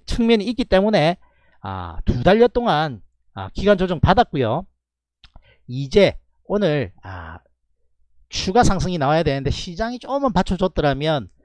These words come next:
아, 더 좋을 텐데 일단은 강력한 거래량 수반되면서, 아, 장대 양봉 시연했으니까 양호고요.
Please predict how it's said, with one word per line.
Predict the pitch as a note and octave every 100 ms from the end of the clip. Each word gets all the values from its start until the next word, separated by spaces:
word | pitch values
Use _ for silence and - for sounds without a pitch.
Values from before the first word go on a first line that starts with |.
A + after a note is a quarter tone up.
| _ -
아, | F#2 F#2+ -
더 | A#2
좋을 | - D3
텐데 | F#3+ A3 C#3 D3 - _ _ _ _
일단은 | F#3+ G#3 B3+ A3+ E3+ D3 -
강력한 | - A2+ D3 G#3 - A3+ A#3 A3+
거래량 | - C#3+ E3 G3 F#3+
수반되면서, | - - G#3 F3+ F3+ C3+ D#3 A#2+ - _ _ _ _
아, | - F#2+ F#2+ -
장대 | - G#3+ A3+
양봉 | G3+ E3+ E3 F3+ C#3+
시연했으니까 | - F3+ F#3+ - D#3+ C3 A2
양호고요. | A2 G#3 G#3+ C#3 C#3